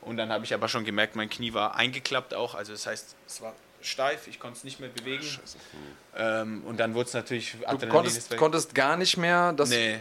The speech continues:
Speaker 3: das
Speaker 1: gar
Speaker 3: ist,
Speaker 1: nicht
Speaker 3: war
Speaker 1: mehr.
Speaker 3: das so ein Korbhenkelriss?
Speaker 1: Ja, genau,
Speaker 3: Oh,
Speaker 1: genau.
Speaker 3: ich hatte das auch, das ist
Speaker 1: Ja.
Speaker 3: so ekelhaft.
Speaker 1: Ja.
Speaker 3: Also ich hatte schon, ich hatte schon
Speaker 1: Mhm.
Speaker 3: zwei, äh, Kreuzbandrisse, die sind super schmerzhaft, su-, super ekelhaft und
Speaker 1: Mhm.
Speaker 3: auch in der Folge länger.
Speaker 1: Mhm.
Speaker 3: Aber dieser Korbhenkelriss, wenn du einfach merkst, da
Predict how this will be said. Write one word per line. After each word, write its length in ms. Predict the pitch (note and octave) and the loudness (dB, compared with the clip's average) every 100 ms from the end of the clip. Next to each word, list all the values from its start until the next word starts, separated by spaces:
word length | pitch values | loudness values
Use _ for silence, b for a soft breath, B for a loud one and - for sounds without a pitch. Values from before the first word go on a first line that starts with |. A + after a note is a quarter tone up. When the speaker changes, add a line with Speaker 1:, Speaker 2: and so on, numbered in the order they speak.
| - | -4
Speaker 3:
das 80 | C3 | 4
Speaker 1:
gar 80 | C3+ | 6
Speaker 3:
ist, 80 | B2 | 6
Speaker 1:
nicht 120 | - | 2
Speaker 3:
war 60 | C#3+ | 6
Speaker 1:
mehr. 100 | C#3 | 6
Speaker 3:
das 80 | E3 | 6
so 60 | |
ein 80 | D3+ | 2
Korbhenkelriss? 800 | - E3+ - G3 G3+ G3 B2+ A#2 | 4 4 6 2 6 8 8 6
Speaker 1:
Ja, 60 | |
genau, 180 | G#2+ G#2+ | 0 -4
Speaker 3:
Oh, 60 | G#2+ - - | -6 -10 2
Speaker 1:
genau. 200 | A#2 A#2 | 4 6
Speaker 3:
ich 120 | C3+ | 4
hatte 160 | C3+ | 2
das 140 | A#2+ A2+ | 0 0
auch, 220 | F#2 A#2 | 0 -2
das 200 | A#2 - | -6 -2
ist 80 | A2 | 2
Speaker 1:
Ja. 160 | A#2 A#2 | 2 2
Speaker 3:
so 260 | C#3 C#3 D3+ | -2 -2 -2
ekelhaft. 580 | C3+ C#3+ A#2 G#2+ G#2+ | -2 4 4 6 2
Speaker 1:
Ja. 100 | - B B B | -4 B B B
Speaker 3:
Also 140 | F#3+ | 4
ich 60 | F3 | 6
hatte 140 | F3 | 4
schon, 320 | F3 F3 E3+ D3+ | 4 4 2 4
ich 100 | D#3 | 4
hatte 100 | D#3 | 4
schon 140 | D#3+ | 4
Speaker 1:
Mhm. 40 | |
Speaker 3:
zwei, 260 | - D3 D#3 E3 D#3+ - | 6 8 8 8 4 2
äh, 140 | C#3 C#3 | 2 6
Kreuzbandrisse, 880 | D#3 E3+ F#3 F3 D3+ F3 F#3+ F#3 | 6 6 2 2 0 0 2 2
die 80 | D3 | 0
sind 240 | C3+ C3+ B2+ | -2 -4 -6
super 240 | D#3 F3 | 4 4
schmerzhaft, 400 | - D#3+ D#3+ D3+ | 6 2 0 -2
su-, 140 | D#3 D3+ | -6 -10
super 260 | C#3 D#3 D#3 | -2 2 4
ekelhaft 320 | D#3+ E3+ D#3 | 4 2 2
und 60 | C#3+ | 4
Speaker 1:
Mhm. 60 | |
Speaker 3:
auch 100 | C3+ | 4
in 100 | C#3 | 6
der 120 | B2+ B2+ | 4 6
Folge 320 | - D#3+ D#3 | 6 6 6
länger. 420 | C3 D#3 D3+ E3+ B B | 4 6 4 2 B B
Speaker 1:
Mhm. 140 | A2+ | 0
Speaker 3:
Aber 140 | C3 C#3 | 4 6
dieser 160 | C3 | 6
Korbhenkelriss, 920 | - F#3 G3+ F3 D#3+ D#3+ C#3 F3+ - - B | 6 4 6 4 2 0 2 0 -2 -8 B
wenn 100 | - | 0
du 80 | C#3+ | 4
einfach 240 | C#3+ D3 C#3+ | 6 4 2
merkst, 380 | D3 E3 - - | 4 4 2 -10
da 80 | - | -4